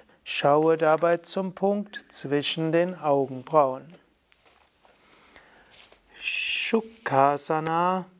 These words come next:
drei. Shukhasana drei ist eine fortgeschrittene Gleichgewichtsübung. Bringe die Hände auf den Boden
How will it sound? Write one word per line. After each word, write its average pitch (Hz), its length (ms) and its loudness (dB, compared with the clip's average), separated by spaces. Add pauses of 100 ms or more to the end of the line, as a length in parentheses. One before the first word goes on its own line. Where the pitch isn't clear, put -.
(220)
drei. 131 600 0 (580)
Shukhasana 202 840 2
drei 156 500 2
ist 170 160 -4
eine 147 260 -4
fortgeschrittene 170 1300 0
Gleichgewichtsübung. 151 1300 -2 (680)
Bringe 156 400 4
die 135 200 -4
Hände 202 720 2
auf 147 340 2
den 131 260 -6
Boden 143 640 -2